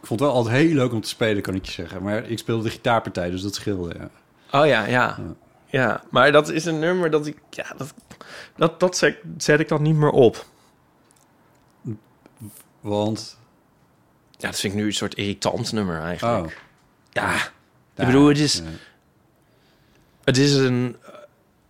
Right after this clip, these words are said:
Speaker 2: ik bedoel, ja,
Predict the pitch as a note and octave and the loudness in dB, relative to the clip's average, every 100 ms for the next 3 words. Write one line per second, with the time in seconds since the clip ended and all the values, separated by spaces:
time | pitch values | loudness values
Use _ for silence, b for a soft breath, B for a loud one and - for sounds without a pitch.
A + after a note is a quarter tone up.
0 | _ - C3 C3+ C#3 C3+ A#2+ - _ _ | _ -4 0 2 4 2 0 -12 _ _
1 | _ _ b b b b b _ _ _ | _ _ b b b b b _ _ _
2 | _ _ _ _ _ - C3 B2+ | _ _ _ _ _ 4 6 4